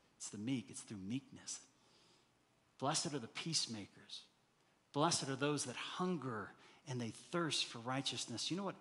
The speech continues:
each one of these conditions reveal? Weakness. A weakness that manifests God's strength. Church, do we long for him? As a deer pants for streams of water, d-, does our soul thirst for him?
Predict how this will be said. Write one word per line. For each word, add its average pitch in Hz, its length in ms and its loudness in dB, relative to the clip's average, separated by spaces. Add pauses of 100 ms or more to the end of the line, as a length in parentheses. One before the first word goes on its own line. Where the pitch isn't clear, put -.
each - 220 0
one 175 140 2
of 160 60 0
these 156 200 0
conditions 139 720 0 (140)
reveal? 131 440 -2 (320)
Weakness. - 720 -4 (1300)
A 117 40 -4
weakness 151 600 2
that 117 160 -6
manifests 131 680 -2
God's 117 300 -2
strength. - 340 -4
Church, - 380 -2 (260)
do 143 100 2
we 151 200 4
long 143 440 2
for - 220 -8
him? - 240 -18 (1800)
As 139 120 0
a 135 40 2
deer 147 320 8
pants 170 340 4
for 151 220 2
streams 160 460 2
of 139 100 2
water, 143 340 4
d-, 127 220 -6
does 127 160 -2
our 151 140 0
soul 160 480 2
thirst 180 340 0
for - 160 -6
him? 98 260 -12